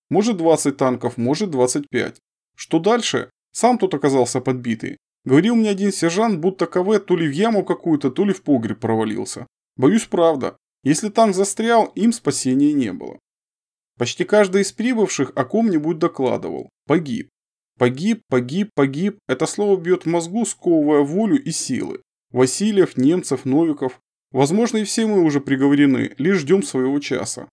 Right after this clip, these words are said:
Что стоит окружить овраг и передушить на всех, как слепых котят? Шевченко и Коровкин вернулись с разведки. Как дела у Птичьей? По дороге сплошные колонны,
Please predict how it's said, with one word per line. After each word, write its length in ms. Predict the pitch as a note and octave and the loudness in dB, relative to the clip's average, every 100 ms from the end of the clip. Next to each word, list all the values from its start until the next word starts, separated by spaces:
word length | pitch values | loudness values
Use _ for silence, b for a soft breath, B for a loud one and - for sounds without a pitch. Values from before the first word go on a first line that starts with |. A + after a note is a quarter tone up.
| _ _ _ | _ _ _
Что 260 | - - A#3 | -10 -4 -4
стоит 380 | - A3+ F#3+ | -2 0 2
окружить 420 | F#3 F3+ D#3+ E3+ D#3+ | 0 -2 -2 0 2
овраг 380 | E3 G3+ G#3+ | 2 2 0
и 40 | E3 | -2
передушить 580 | D#3 C#3 D3+ - G#3 E3 | -4 -2 -2 -2 -2 -2
на 80 | |
всех, 280 | D#3 - G#3 | -4 -2 0
как 140 | D3+ B2+ | 0 -2
слепых 380 | C3+ - C#3+ | -4 -2 -2
котят? 400 | - D3 C#3 - - _ _ _ _ _ - | 0 -2 -2 -6 -10 _ _ _ _ _ -6
Шевченко 540 | - C3 G#3 A3 G#3+ | -4 -2 0 2 2
и 40 | |
Коровкин 480 | F#3+ G3 A#3 A3+ D#3+ | 4 4 2 0 0
вернулись 460 | C3+ C#3+ E3+ F#3 F#3 | 2 4 4 0 0
с 40 | |
разведки. 640 | E3+ D#3+ C#3 A#2 - - - _ _ _ | -2 -2 -4 -4 -6 -14 -18 _ _ _
Как 180 | - G#3 | 0 0
дела 260 | G#3 A3 E3+ | 2 4 4
у 100 | C3+ | 2
Птичьей? 540 | - D3 - - D#2+ _ _ _ | -2 -6 -6 -10 -14 _ _ _
По 100 | - | -4
дороге 360 | B2+ F#3+ B3+ G3 | 2 4 4 0
сплошные 440 | - D#3 - F#3+ | 0 -2 0 -2
колонны, 540 | G3+ F#3 C#3+ A#2+ G#2+ | 2 2 2 -2 -8